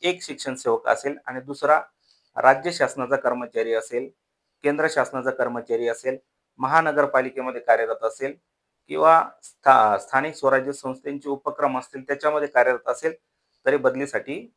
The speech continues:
पात्र आहे. म्हणजे पती किंवा पत्नी दोघांपैकी एक शिक्षण, शिक्षण सेवक आणि दुसरा जे इतर गोष्टी सांगितल्या मी त्याच्यामध्ये कार्यरत असेल तर ते स वर्ग दोन मधून फॉर्म भरू शकतात. तसं जीआर मध्ये मुद्दा नमूद करण्यात आलेला आहे अठरा जून दोन हजार चोवीसच्या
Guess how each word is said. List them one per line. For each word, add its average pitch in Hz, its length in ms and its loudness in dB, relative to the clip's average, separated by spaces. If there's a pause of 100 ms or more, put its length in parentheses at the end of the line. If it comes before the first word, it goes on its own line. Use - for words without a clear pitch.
(100)
पात्र - 260 2
आहे. 95 180 -2
म्हणजे 120 260 -12
पती 175 520 -4 (300)
किंवा 170 160 0
पत्नी 135 280 -8
दोघांपैकी 160 520 -4
एक 165 160 -6
शिक्षण, 147 320 -12 (260)
शिक्षण 151 320 -10
सेवक 135 400 0
आणि 131 200 -6
दुसरा 147 380 0 (220)
जे 143 160 -2
इतर 143 220 -4
गोष्टी 139 300 -8
सांगितल्या 139 420 -6
मी 135 100 -12
त्याच्यामध्ये 151 520 -6
कार्यरत 131 380 2
असेल 127 260 -4 (500)
तर 135 160 2
ते 143 120 2
स 143 140 -8
वर्ग 139 300 6
दोन 135 200 0
मधून 127 320 -8 (200)
फॉर्म 131 200 -4
भरू 120 140 -4
शकतात. - 380 -8 (600)
तसं 139 200 2
जीआर 139 320 4
मध्ये 139 220 -2
मुद्दा 135 320 -2 (120)
नमूद 143 220 -10 (100)
करण्यात 117 280 -4
आलेला 107 260 -6
आहे 131 140 -8 (320)
अठरा 151 420 8
जून 143 340 -6
दोन 135 180 4
हजार 123 200 2
चोवीसच्या 131 580 -6